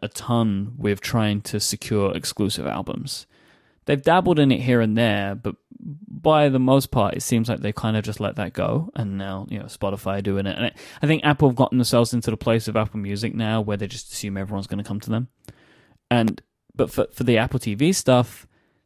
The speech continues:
that it would have been very easy for them to buy Netflix and just say, "Here you go, here's all Netflix's stuff, it's ours now." All right? Or, like, just buy a bunch of back catalog stuff and just be like, "Here you go, we do what all these other companies do." But instead,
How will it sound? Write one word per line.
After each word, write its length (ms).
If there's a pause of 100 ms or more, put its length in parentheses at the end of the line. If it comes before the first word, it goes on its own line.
(100)
that 240 (240)
it 140
would 200
have 100
been 180
very 260
easy 580
for 180
them 200
to 140
buy 220
Netflix 720 (640)
and 140
just 260
say, 180
"Here 160
you 100
go, 220
here's 220
all 80
Netflix's 500
stuff, 260
it's 140
ours 320
now." 280 (180)
All 100
right? 220
Or, 80
like, 240 (320)
just 180
buy 260
a 100
bunch 280
of 80
back 200
catalog 420
stuff 340
and 100
just 140
be 60
like, 180
"Here 120
you 80
go, 280 (360)
we 180
do 200
what 280
all 140
these 180
other 160
companies 400
do." 160 (340)
But 100
instead, 480